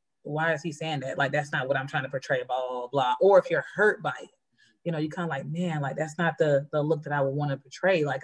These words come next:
that's not what I'm trying to do," you know? And so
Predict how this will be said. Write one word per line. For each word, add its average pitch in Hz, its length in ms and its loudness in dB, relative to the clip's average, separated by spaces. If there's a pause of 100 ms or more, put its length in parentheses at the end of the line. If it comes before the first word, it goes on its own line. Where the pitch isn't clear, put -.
(120)
that's 151 180 -4
not 151 200 0
what 143 140 0
I'm 135 200 -4 (420)
trying 180 240 4
to 139 100 -2
do," 143 420 0 (460)
you 196 100 0
know? 175 240 4
And 170 220 -2
so 175 520 6